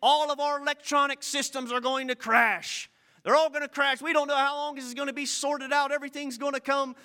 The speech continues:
to just, supposedly it's gonna wreak havoc on industry and economies. That's what the experts said. They were wrong.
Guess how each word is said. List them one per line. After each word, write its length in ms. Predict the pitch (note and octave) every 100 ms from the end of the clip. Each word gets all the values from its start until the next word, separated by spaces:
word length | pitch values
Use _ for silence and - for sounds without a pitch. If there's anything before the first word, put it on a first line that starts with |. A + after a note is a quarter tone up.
| - _
to 140 | - A3 A3
just, 300 | A#3+ A#3+ - _
supposedly 560 | F#3 - A3 C#4+ C#4+ C#4+
it's 100 | C4+
gonna 200 | C4+ A#3+
wreak 260 | B3 D4 -
havoc 580 | - B3+ D4 C4+ C#4 - _ _ _ -
on 240 | B3+ C4+ B3+
industry 640 | D4+ C#4+ C4+ - C#4 D4 C#4+
and 80 |
economies. 920 | C#4 - C4+ C#4+ C#4 C#4+ C4+ B3 - - _ _ _ _ _ _ _ _ _ _ _
That's 140 | _ -
what 100 | A#2
the 120 | D#3
experts 480 | F#3+ - C#3+ B2 -
said. 320 | C#3 B2 C3 _ _ _ _
They 140 | B2 A#2+
were 100 | C3+
wrong. 380 | C3 A2+ G2